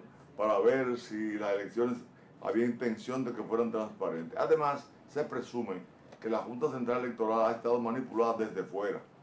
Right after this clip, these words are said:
que no es la intención de los miembros de la Junta, pero sí hay un sector interesado en ganar por fraude.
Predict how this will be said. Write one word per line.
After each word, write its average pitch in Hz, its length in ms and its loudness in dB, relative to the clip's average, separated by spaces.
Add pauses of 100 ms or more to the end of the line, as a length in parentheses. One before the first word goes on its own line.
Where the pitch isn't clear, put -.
(200)
que - 140 -6
no 135 100 2
es 156 60 4
la 165 100 6
intención 139 760 -2
de 139 60 -8
los 117 120 2
miembros 113 320 0
de 113 80 4
la 98 80 0
Junta, 92 400 -10 (340)
pero 127 140 -2
sí 180 180 -2
hay 165 100 2
un 160 80 0
sector 127 680 -2
interesado 113 880 0 (480)
en 113 100 0
ganar 110 340 2
por 107 220 -2
fraude. 87 480 -2